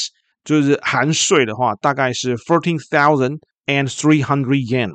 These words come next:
大概是差不多十四千三百元，也就是差不多一万四千三百块 yen。它后面用的是日币的那个 yen，哈，日币的那个 yen，加起来的话大概是这个价格。好了，那后面那一，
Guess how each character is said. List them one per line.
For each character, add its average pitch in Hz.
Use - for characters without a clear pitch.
大 160
概 147
是 143
差 139
不 139
多 139
十 -
四 143
千 139
三 135
百 85
元， 85
也 110
就 123
是 120
差 123
不 120
多 127
一 110
万 123
四 -
千 113
三 104
百 90
块 92
yen。 123
它 156
后 156
面 147
用 143
的 113
是 110
日 160
币 131
的 104
那 104
个 98
yen， 98
哈， 90
日 127
币 120
的 107
那 101
个 92
yen， 90
加 202
起 143
来 101
的 107
话 120
大 147
概 123
是 120
这 117
个 107
价 104
格。 -
好 127
了， 135
那 190
后 208
面 208
那 185
一， 190